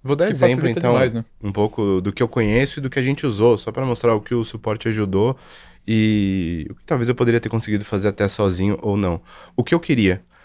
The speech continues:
Speaker 1: Pegar essas respostas do bot, inicialmente, e levar pra uma planilha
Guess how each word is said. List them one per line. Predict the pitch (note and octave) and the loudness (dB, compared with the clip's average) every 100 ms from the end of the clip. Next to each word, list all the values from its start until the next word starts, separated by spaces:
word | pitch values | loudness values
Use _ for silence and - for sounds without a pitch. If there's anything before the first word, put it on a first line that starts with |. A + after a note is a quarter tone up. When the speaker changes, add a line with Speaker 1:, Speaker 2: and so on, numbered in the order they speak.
| _ - | _ -6
Speaker 1:
Pegar | F#3 D#3 F#3 | 0 4 4
essas | G#3 - D#3 | 4 0 -2
respostas | D3 - B2 A#2 A#2+ | -2 0 2 2 -2
do | C3+ | 0
bot, | B2+ C#3 A#3 - - | 4 4 2 -4 -6
inicialmente, | A#2+ A2+ C3+ B2 A#2 F3 - - - - | -4 -2 -2 0 0 -2 -6 -14 -18 -4
e | C#4 | 2
levar | B3 F#3+ F3+ | 4 6 4
pra | F3 | 4
uma | F3 E3 | 2 2
planilha | F#3+ F3+ F#3 | 2 2 0